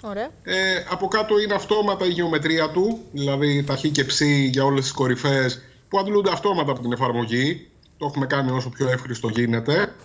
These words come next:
Speaker 1: Μμμ.
Speaker 2: Αν τώρα διαφωνούμε με αυτά τα όρια, δηλαδή ας πούμε
Speaker 1: Που είναι πολύ
Speaker 2: ότι
Speaker 1: πιθανό και αυτό, βέβαια.
Speaker 2: Που είναι πολύ πιθανό, έχουμε τη δυνατότητα να ζουμάρουμε και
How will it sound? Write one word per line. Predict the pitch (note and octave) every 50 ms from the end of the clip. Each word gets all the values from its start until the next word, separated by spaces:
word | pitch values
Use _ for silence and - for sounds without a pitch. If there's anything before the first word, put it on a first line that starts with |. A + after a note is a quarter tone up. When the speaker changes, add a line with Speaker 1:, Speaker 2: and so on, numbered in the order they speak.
| - - -
Speaker 1:
Μμμ. | G#3+ F#3+ A#3+ D4 - - - - - - _
Speaker 2:
Αν | - A#3 B3+ C4+ B3+
τώρα | C#4 C#4 C#4 B3
διαφωνούμε | A3+ A#3+ A3+ - - G3+ G3+ G#3 B3 C#4+ C#4+ C4+ A#3+
με | G#3 F3
αυτά | C#3+ F3 E3+
τα | - D3 C#3+
όρια, | C3+ B2+ B2+ C3 C3+ C#3+ D3+
δηλαδή | D3+ D3+ D3+ D3+ D#3+ F3+
ας | F#3 D#3+ D3 -
πούμε | - F3+ G3 G#3 A3+ A3+ A#3 A#3 G#3+ - - - -
Speaker 1:
Που | -
είναι | D4+ E4 - -
πολύ | - - G3+
Speaker 2:
ότι | G3+ G3+
Speaker 1:
πιθανό | G3+ - - D4+ - - - B3+ A#3 G#3+ G#3+
και | A3 F#3+
αυτό, | - - - G3+ G3+
βέβαια. | A#3 A#3 G#3 F#3+ F3+ F3 F3+ F3+ - - - - - - -
Speaker 2:
Που | F#3+ G3+ G#3+
είναι | A3+ A3 G#3+
πολύ | - G3 F#3+ G3 G3+
πιθανό, | G3+ E3 C#3 D3 C3+ B2 B2+ C3+ C#3 D3+ F3+ A#3 A3+ - - - - - - - - - - - - - - - - - -
έχουμε | G#3+ A#3+ B3+ - C4 B3+ B3
τη | A#3+ A3+
δυνατότητα | G3 G3 F#3 F3+ F3+ F3+ A#3 A3+ A3 A3 G#3+ G3
να | F#3 F3 E3+ E3
ζουμάρουμε | D3 D3+ D3+ D3 D3+ D#3 D#3 D3+ D3 D3 C#3+ D#3+ F3 A3+ C4+ C#4 - - - - - - - -
και | - - - G#3 E3+ C3+ -